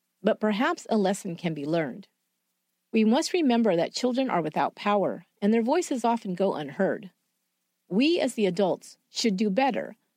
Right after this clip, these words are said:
to reach out to the children we know and love, and even those that we don't, who may be struggling and in need of someone to see them, to hear them, and advocate for their needs.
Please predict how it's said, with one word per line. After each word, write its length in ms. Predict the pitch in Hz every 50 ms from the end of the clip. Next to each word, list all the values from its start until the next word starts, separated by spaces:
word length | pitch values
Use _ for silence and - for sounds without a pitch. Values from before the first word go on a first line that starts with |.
| _ -
to 100 | 220 196
reach 280 | 226 294 370 - -
out 180 | 285 277 262 -
to 100 | - 247
the 80 | 220
children 420 | 202 - - 240 240 214 202 165 165
we 120 | 165 170
know 240 | 175 190 208 208 180
and 120 | 147 147
love, 420 | 170 190 180 147 - 110 - - _ _ _ _ _ _ _ _
and 120 | - 180 185
even 260 | 208 311 359 381 339
those 180 | 311 294 269 -
that 120 | - -
we 100 | 208 208
don't, 320 | 180 240 262 165 107 - - _ _ _ _ _ _ _ _ _ _
who 80 | 214 196
may 180 | 202 214 226
be 140 | 269 302 302
struggling 560 | - - - 254 262 247 208 180 165 151 - -
and 140 | - 190 185
in 120 | 175 175
need 200 | 185 240 285 285
of 80 | 240 220
someone 360 | - - 214 190 196 185 165
to 60 | 147
see 280 | 156 - - - 269 277
them, 320 | 202 - 92 - - - _ _ _ _ _ _
to 100 | - 196
hear 260 | 185 - 254 277 277 233
them, 300 | - - - - 190 - _ _ _ _ _ _
and 120 | 202 196 -
advocate 500 | - 226 240 233 240 233 - 175 139 -
for 100 | - 170
their 160 | 156 151 135
needs. 480 | 147 160 190 185 151 120 - - - _